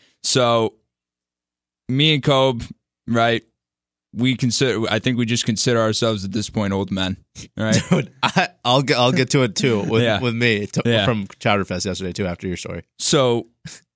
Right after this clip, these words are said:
Speaker 1: we, I, I just texted him. He's like, "We doing anything tonight? Like, what's up?" And I'm like, "Yeah, come on over."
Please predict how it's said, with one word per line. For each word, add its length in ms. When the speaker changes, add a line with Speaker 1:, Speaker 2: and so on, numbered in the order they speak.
Speaker 1:
we, 420
I, 240
I 80
just 320
texted 280
him. 340
He's 400
like, 160
"We 100
doing 260
anything 320
tonight? 340
Like, 160
what's 180
up?" 260
And 80
I'm 120
like, 180
"Yeah, 220
come 260
on 180
over." 440